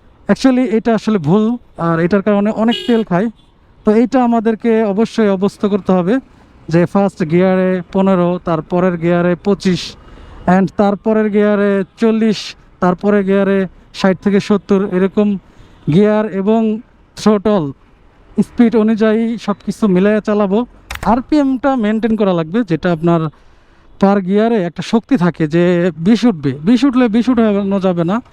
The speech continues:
একটু কম উঠাবেন। তারপরে দ্বিতীয় গিয়ারে চল্লিশ উঠবে, চল্লিশ উঠাবেন না, একটু কম উঠাবেন। তো এই ক্ষেত্রে এইভাবে যদি আমরা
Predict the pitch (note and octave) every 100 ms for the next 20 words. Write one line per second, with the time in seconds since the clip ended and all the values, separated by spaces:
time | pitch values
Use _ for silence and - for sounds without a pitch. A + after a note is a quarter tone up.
0 | - - - A3+ A#3 A#3+ A3 F3 D#3 G3+
1 | - - - - - - - A#3 A3 B3+
2 | A#3+ C4 C#4 B3+ B3 - C#4+ C#4 A#3 F#3
3 | A3+ - C#4 C#4 A#3+ G#3+ F#3+ E3 D3+ G3+
4 | A3 G3 - A3+ B3+ C4 G#3 E3 C#3+ B2+
5 | - - - - - - - A3 A#3 B3+
6 | A#3+ C4 C4+ B3+ A3+ A#3+ A#3+ A3+ G#3 A3+
7 | G#3+ G#3+